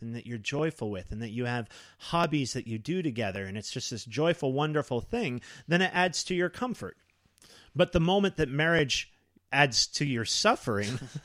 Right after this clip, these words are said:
<laughs> then you're like, "Why in the world did I sign up to this?" Because in my view that there's nothing good that comes from suffering, my life should be all about comfort.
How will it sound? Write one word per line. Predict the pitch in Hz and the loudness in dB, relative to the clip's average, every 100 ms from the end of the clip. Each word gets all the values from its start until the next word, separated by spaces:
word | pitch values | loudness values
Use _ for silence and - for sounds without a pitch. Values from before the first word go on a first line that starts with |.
| - | -14
<laughs> | 143 - - - - - - - - | -18 -18 -20 -20 -20 -20 -20 -20 2
then | 156 180 | 6 8
you're | 180 | 8
like, | 160 147 | 8 8
"Why | 139 143 175 214 | 4 6 8 8
in | 196 | 6
the | 175 | 6
world | 156 160 170 | 6 6 6
did | 143 143 | 4 4
I | 135 | 4
sign | - 151 151 | 4 2 0
up | 151 | -2
to | - | -4
this?" | 127 214 185 - | 2 4 4 2
Because | 135 117 139 120 117 | -2 0 0 0 -2
in | - 139 | -2 -2
my | 135 151 196 | 0 2 2
view | 135 123 131 | 2 2 2
that | 131 135 | 2 0
there's | 127 120 113 | -2 -4 -2
nothing | 135 147 160 151 127 | -4 -2 -2 -2 0
good | 143 123 | 0 -2
that | 120 | -6
comes | - 117 | -6 -8
from | - 110 | -6 -6
suffering, | - 165 156 - 95 98 | -4 -2 -2 -4 -6 -4
my | 104 107 | -4 -2
life | 120 113 | 0 -2
should | - 95 | -4 -8
be | 104 | -8
all | 113 107 | -4 -4
about | 98 92 | -4 -8
comfort. | - 123 - - | -8 -10 -10 -16